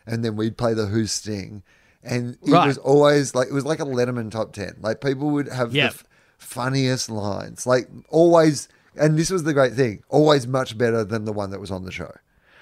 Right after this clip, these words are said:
Speaker 1: Like, the ones that the
Speaker 2: Right.
Speaker 1: listeners came up with. So, like, the big kind of letdown at the end was always when we played the real one, and we'd just taken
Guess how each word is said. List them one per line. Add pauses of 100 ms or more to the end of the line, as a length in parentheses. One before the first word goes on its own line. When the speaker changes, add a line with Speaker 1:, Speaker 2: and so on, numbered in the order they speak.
(100)
Speaker 1:
Like,
the
ones
that
the
Speaker 2:
Right.
Speaker 1:
listeners
came
up
with.
So,
like,
the
big (180)
kind
of
letdown
at
the
end
was
always
when
we
played
the
real
one,
and
we'd
just
taken